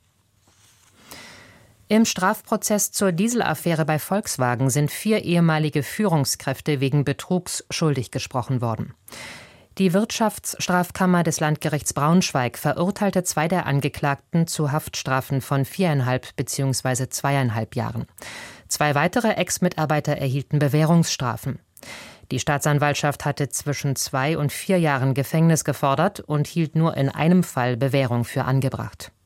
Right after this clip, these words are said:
Mit dem Urteil endet nach fast vier Jahren der erste Strafprozess im Zusammenhang mit der V-W-Diesel-Affäre. Das Verfahren gegen den früheren Konzernchef Winterkorn wurde aus gesundheitlichen Gründen abgetrennt.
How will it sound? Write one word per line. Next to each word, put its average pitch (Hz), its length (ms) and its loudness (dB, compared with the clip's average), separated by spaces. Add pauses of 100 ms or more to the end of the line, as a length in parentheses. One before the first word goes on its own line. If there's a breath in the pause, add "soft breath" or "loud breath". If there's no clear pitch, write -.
(840 loud breath)
Mit 202 140 2
dem 220 120 4
Urteil 226 480 2
endet 220 380 2
nach 196 160 2
fast - 320 -2
vier 226 240 0
Jahren 175 400 2
der 170 200 0
erste 160 380 -2
Strafprozess 131 880 -2
im 131 220 -4
Zusammenhang 123 580 0
mit 123 160 0
der 120 140 0
V-W-Diesel-Affäre. 120 1200 -2 (520 loud breath)
Das - 160 -4
Verfahren 147 520 2
gegen 147 260 2
den 135 180 2
früheren 147 440 2
Konzernchef 147 680 0
Winterkorn 202 640 2
wurde 170 240 2
aus 143 160 0
gesundheitlichen 160 720 2
Gründen 160 340 2
abgetrennt. - 800 -4